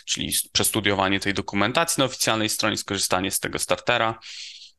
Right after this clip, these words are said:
Osobiście jeszcze, e, tak jak się zagłębiałem w temat T R P C, no to dobrym źródłem jest dołączenie do oficjalnej grupy na Discordzie, gdzie jakby cały czas między deweloperami, e, tworzy się dyskusja.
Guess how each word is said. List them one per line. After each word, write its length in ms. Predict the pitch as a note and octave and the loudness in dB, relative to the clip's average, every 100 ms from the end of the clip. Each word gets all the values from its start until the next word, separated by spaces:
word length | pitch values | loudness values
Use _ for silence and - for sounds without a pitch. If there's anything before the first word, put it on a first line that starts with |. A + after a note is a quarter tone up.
| _ _ _ - - _ | _ _ _ -20 -20 _
Osobiście 560 | C3 C3 D3+ - - B2+ | 0 2 4 4 4 4
jeszcze, 440 | A#2+ - A#2 G2 | 4 2 2 2
e, 300 | F2 - - | -2 -6 -4
tak 180 | A#2 A2+ | 0 2
jak 120 | - | 2
się 120 | - | 2
zagłębiałem 600 | G#2 A2 G#2+ B2 C3+ A2+ | 4 2 2 4 2 0
w 60 | - | 0
temat 340 | A2+ A2 - | 0 0 0
T 60 | A2+ | -2
R 60 | - | -2
P 60 | A2+ | 0
C, 200 | - C3 | 0 2
no 160 | A#2+ G#2 | 2 2
to 460 | G#2+ G#2 G2+ G#2 - | 4 4 2 0 -6
dobrym 520 | - - A#2 A2+ A2+ G#2 | -14 0 0 2 0 0
źródłem 340 | A#2 A2 G#2 | 0 2 2
jest 140 | G#2 | 2
dołączenie 520 | G#2 G2+ G#2 A#2 G#2 G#2 | 2 0 0 0 0 2
do 80 | |
oficjalnej 460 | G2+ - - G2 G2+ | 0 0 0 0 0
grupy 300 | A2 A2+ A2 | -2 0 0
na 100 | G#2+ | 0
Discordzie, 580 | G#2+ - A2 A2 A#2 A#2 - - - - | 0 2 2 2 0 0 -6 -16 -16 -4
gdzie 140 | - | 0
jakby 340 | G2 G2+ G2+ - - | 0 0 -4 -2 2
cały 280 | A2+ A2 | 4 4
czas 300 | G#2+ G#2+ - | 4 0 2
między 200 | G#2 G#2 | -2 -2
deweloperami, 880 | G#2+ G2 G2+ G2 G#2 G2+ G2+ G2 F#2+ - | -2 0 0 2 0 2 0 0 0 -2
e, 340 | D2 F#2 E2 | -2 -2 -2
tworzy 340 | - - G2+ | -2 0 2
się 140 | - G2+ | 2 0
dyskusja. 720 | G2+ - A#2+ - A2+ G#2 | -2 -2 0 2 2 2